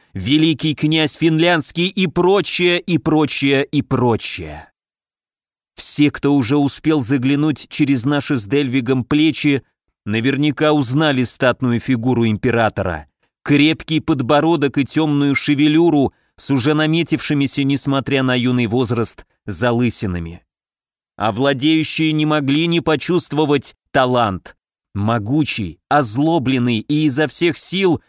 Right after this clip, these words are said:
рвущийся наружу. Голова Ивана дергалась во все стороны,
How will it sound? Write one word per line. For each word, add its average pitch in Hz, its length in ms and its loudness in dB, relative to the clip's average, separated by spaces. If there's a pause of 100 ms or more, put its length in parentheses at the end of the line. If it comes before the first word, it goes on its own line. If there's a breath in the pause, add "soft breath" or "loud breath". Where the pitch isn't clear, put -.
рвущийся 160 840 0
наружу. 139 640 0 (640)
Голова 127 580 2
Ивана 135 340 2
дергалась 131 640 0
во 127 120 0
все 139 220 -2
стороны, 135 640 0